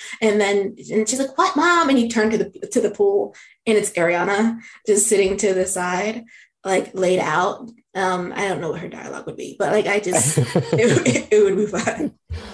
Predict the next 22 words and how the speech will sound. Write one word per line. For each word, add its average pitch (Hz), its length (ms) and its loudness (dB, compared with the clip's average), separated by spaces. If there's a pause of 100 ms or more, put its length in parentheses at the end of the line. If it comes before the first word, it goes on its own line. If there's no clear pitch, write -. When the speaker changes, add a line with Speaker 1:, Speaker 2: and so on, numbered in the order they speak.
(280)
Speaker 2:
Oh 101 160 0
my 82 80 2
God, 82 200 2
that's 85 180 -2
amazing! 80 440 0 (100)
Any 123 220 2
role, 85 240 2
honestly. 80 480 -2
It's 80 240 -2
been, 92 200 0
like, 90 200 0
my 85 100 -2
secret 82 540 -2
wish 80 240 -2
list 80 260 -2
item 78 440 -4 (200)
for 80 120 -4
Ariana 78 420 0
to - 80 -6
be 82 120 0
on 80 260 -4 (760)
Dynasty. 87 680 -2